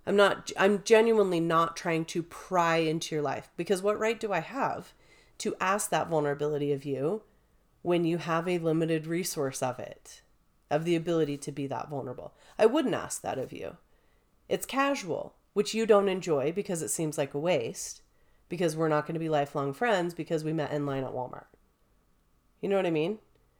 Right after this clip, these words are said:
So for me, like, I don't know. I respect not sharing the vulnerability, but then you, then you take it to the other aspect where you meet at a party, you've got mutual friends,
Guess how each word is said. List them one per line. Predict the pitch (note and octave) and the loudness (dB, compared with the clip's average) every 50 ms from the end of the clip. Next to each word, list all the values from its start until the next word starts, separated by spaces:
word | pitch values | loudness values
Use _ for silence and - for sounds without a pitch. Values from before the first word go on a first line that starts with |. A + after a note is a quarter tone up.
| _ _ _ _ _ _ _ - | _ _ _ _ _ _ _ -4
So | - - A3 G3+ | 4 8 8 8
for | G3+ - G3 F3 | 8 4 0 2
me, | F3 G3+ A#3 A#3+ | 4 6 6 6
like, | G3+ E3+ D#3+ D#3+ - - - - _ _ - - - - - - | 6 6 4 2 2 -4 -16 -20 _ _ -20 -20 -20 -18 -8 -2
I | - F3+ | 0 2
don't | F#3 | 4
know. | G3+ G3+ F#3+ D3+ C#3 D3 D#3 - - _ _ - | 6 6 6 4 2 0 -4 -8 -20 _ _ 2
I | E3+ | 2
respect | F3+ F3+ F3+ F3 - - G#3 G3 G3 - - G#3 | 4 4 2 0 2 6 6 6 6 4 -4 -2
not | F#3+ F3 E3 E3+ E3 D#3+ - - - _ _ _ _ _ _ _ _ - | 2 4 6 6 6 4 2 -2 -12 _ _ _ _ _ _ _ _ -14
sharing | - - - G#3+ F#3+ F#3+ F#3+ G3 | -6 2 4 4 6 6 4 2
the | G3 F3+ | 2 2
vulnerability, | F3 E3 D#3+ D#3 D#3 D3+ D3+ D3+ D3 D3 D3 D3+ D3+ D3+ D#3+ E3+ - _ _ _ - - - | 2 2 4 4 2 2 2 2 2 2 2 2 0 -2 -2 -4 -6 _ _ _ -14 0 8
but | G3 F#3+ D#3 - | 8 8 8 10
then | F#3 A3 A3+ A#3+ | 8 8 8 10
you, | A#3 G#3+ G#3 - - | 8 4 4 2 2
then | E3+ G#3+ G#3+ A3+ | 6 6 6 6
you | A3 G#3+ | 6 2
take | G#3 A3 F#3+ F3 | 2 0 -2 -2
it | F#3 E3+ - | -2 -4 -4
to | - F3+ | -4 -4
the | D#3+ E3 D#3+ | -2 2 2
other | D#3+ D#3+ E3 D3+ D#3 D3+ D3+ D3+ - _ _ _ _ _ _ _ _ _ _ _ _ - - | 4 4 4 4 2 2 0 -4 -10 _ _ _ _ _ _ _ _ _ _ _ _ -6 -2
aspect | F#3+ A3 C4 C4 - - D#3+ C3+ C#3+ D#3 - - F3+ | 0 2 2 2 2 2 4 2 2 2 -2 -6 -2
where | E3 E3 D#3 D3 D3 C#3+ C#3 - _ _ _ - _ _ _ _ _ _ - | 0 2 2 2 2 0 -2 -6 _ _ _ -20 _ _ _ _ _ _ -6
you | - F#3 F#3 | -4 -2 0
meet | F3+ E3 E3 D#3 | 2 2 4 4
at | D#3 D3 | 4 4
a | D3+ D3 | 4 2
party, | - - D3 C#3 C3+ C3+ D3 D#3+ G3 A3 G#3 - _ _ _ - | 0 0 -2 -2 -2 -2 -2 -2 -2 -2 -4 -6 _ _ _ -14
you've | - E3+ D#3+ | -12 -8 0
got | D#3 D#3+ D3 D3+ | 2 2 2 4
mutual | D#3+ D#3 D3+ - - D#3 C#3+ | 2 0 -2 -2 -2 -2 -2
friends, | C#3 - D3+ C3+ C3 C3+ C#3+ G3+ A3+ - - - | -2 -2 -2 -2 0 0 -2 -4 -4 -6 -8 -10